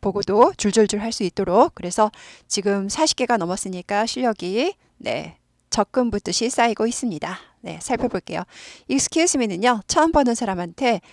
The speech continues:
어, "실례합니다." 하고 말을 거는 거죠. Excuse가 용서하다라는 뜻이에요. 용서. 변명이란, 명사일 때는 변명이란 뜻도 있지만,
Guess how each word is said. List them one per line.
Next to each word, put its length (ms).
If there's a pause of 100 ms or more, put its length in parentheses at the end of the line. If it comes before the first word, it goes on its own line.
(260)
어, 400
"실례합니다." 520
하고 200
말을 240
거는 240
거죠. 440
Excuse가 640
용서하다라는 580
뜻이에요. 480 (100)
용서. 520 (480)
변명이란, 560
명사일 400
때는 240
변명이란 500
뜻도 200
있지만, 360